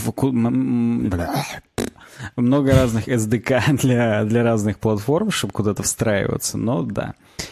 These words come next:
Пятнадцать человек поделилось, между прочим, этой статьей из тысячи просмотров.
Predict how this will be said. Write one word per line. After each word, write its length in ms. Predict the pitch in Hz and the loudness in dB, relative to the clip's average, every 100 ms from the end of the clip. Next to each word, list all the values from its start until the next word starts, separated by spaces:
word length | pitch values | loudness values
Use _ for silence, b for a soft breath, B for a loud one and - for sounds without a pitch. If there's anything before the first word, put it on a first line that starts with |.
| B | B
Пятнадцать 480 | - 110 117 165 - | -4 -2 2 2 2
человек 200 | 160 - | 0 0
поделилось, 520 | 131 131 139 107 95 | 0 2 4 2 0
между 240 | 107 101 101 | -2 0 0
прочим, 340 | 104 98 104 | -2 -2 -2
этой 160 | 98 95 | -2 -2
статьей 580 | - 98 - 135 220 131 | -4 -4 0 0 0 -2
из 180 | 104 | -4
тысячи 420 | - 120 - - - | -2 -2 -2 -6 -4
просмотров. 680 | 101 - 131 180 156 - | -4 -2 -2 -2 -4 -6